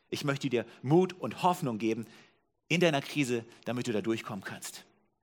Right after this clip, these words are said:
Johannes hat später in seinem Leben noch einen weiteren Brief geschrieben. Ähm, er hat nicht nur einen Brief über, oder einen, ja, einen Brief über das Leben Jesus geschrieben, sondern auch noch einen Brief an,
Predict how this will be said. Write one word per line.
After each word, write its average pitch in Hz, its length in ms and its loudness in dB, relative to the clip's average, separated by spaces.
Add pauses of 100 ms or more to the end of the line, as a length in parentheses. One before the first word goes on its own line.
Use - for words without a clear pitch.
(580)
Johannes 190 380 6
hat 175 80 2
später 196 460 6
in 156 160 -2
seinem 160 180 6
Leben 165 200 4
noch 147 120 2
einen 123 160 -4
weiteren 165 380 6
Brief 165 200 6
geschrieben. 156 460 0 (720)
Ähm, 127 420 4 (200)
er 120 80 0
hat 135 80 2
nicht 165 160 2
nur 170 80 2
einen 139 160 0
Brief 147 260 4
über, 127 340 2 (720)
oder 120 200 0
einen, 143 340 -8
ja, 117 120 -2
einen 117 100 -8
Brief 147 200 0
über 127 140 -4
das 113 220 -4
Leben 127 260 2
Jesus 170 260 2
geschrieben, 143 300 -4
sondern 131 240 -2
auch 131 180 2
noch 143 120 -2
einen 139 220 -8
Brief 147 260 -2
an, 117 220 -6